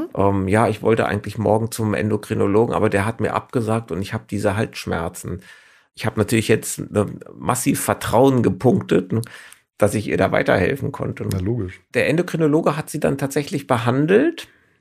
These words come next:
Speaker 1: Er weiß natürlich, dass ich Nephrologe bin und dass ich gewisse Vorbehalte für, ähm, N S A Rs, äh, hab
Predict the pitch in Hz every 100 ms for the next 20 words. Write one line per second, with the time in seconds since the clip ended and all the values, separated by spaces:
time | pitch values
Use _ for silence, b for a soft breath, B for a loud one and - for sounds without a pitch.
0 | b _ _ 50 92 104 135 110 120 110
1 | 107 113 101 107 107 - 92 113 147 139
2 | 156 147 - 110 - - 107 117 117 117
3 | 117 - 127 123 117 113 113 107 - 113
4 | 104 101 - - 107 104 104 - 107 110
5 | 110 67 107 139 - - - 120